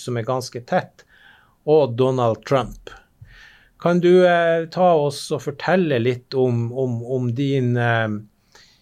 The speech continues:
bakgrunn for å, eh,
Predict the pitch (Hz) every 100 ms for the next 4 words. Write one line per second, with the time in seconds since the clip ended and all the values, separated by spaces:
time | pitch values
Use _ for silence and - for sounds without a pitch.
0 | _ _ _ _ _ 139 131 120 120 131
1 | 127 135 151 165 - 147 131 123 113 135
2 | 123 123 120 120 117 117 110 110 110 107
3 | 107 110